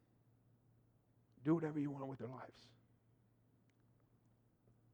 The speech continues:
You know, sometimes it's harder to stay back while your kids go forward. And I think many times it takes more faith to stay back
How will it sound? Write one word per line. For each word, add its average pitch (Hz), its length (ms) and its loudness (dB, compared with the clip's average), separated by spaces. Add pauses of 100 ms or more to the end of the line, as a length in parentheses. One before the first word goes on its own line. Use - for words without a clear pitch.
(640)
You 120 60 4
know, 113 60 8
sometimes 165 540 12
it's 117 140 -2
harder 147 340 12
to 131 80 8
stay 131 220 10
back 113 360 4 (1400)
while 107 120 6
your 110 120 2
kids 131 320 8
go 113 160 10
forward. 123 380 12 (1700)
And 123 80 10
I 131 40 12
think 131 220 10
many 151 180 12
times 135 340 12
it 117 100 6
takes 139 260 12
more 156 220 12
faith 131 380 12
to 117 80 6
stay 139 300 12
back 135 480 12